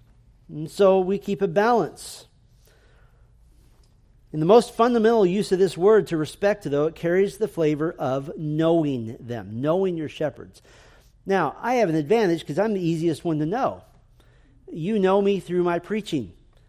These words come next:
If you've been at Grace Bible Church for any length of time, you can probably tell me what's important to me better than I can. And some of you come up and say, "Two years, six months, and one week ago, you preached a sermon,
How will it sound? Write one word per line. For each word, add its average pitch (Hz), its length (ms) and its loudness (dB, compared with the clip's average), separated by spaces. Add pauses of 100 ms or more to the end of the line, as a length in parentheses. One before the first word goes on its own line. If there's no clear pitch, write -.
(220)
If - 100 -14
you've 190 160 -2
been 202 160 4
at 160 100 -2
Grace 175 220 2
Bible 190 300 2
Church 175 240 -4
for 175 100 -2
any 180 140 2
length 175 260 0
of 156 100 -4
time, 180 280 -2
you 175 100 -6
can 185 140 -6
probably 170 320 2
tell 185 180 0
me 180 140 -2
what's 160 200 -4
important 175 420 -6
to 156 40 -2
me 175 240 -4
better 180 480 -2
than 170 140 -2
I 208 160 -2
can. 101 400 -10 (640)
And 175 100 -6
some 202 160 0
of 202 100 -4
you 175 100 -2
come 180 220 -2
up 190 140 -2
and 156 100 -10
say, 165 300 -2
"Two 214 180 -8
years, 208 360 0
six - 220 -8
months, 196 260 -4
and 165 100 -4
one 180 180 -2
week 196 200 -4
ago, 160 220 -4
you 151 160 -6
preached 175 340 -12
a 147 40 -10
sermon, 190 400 -2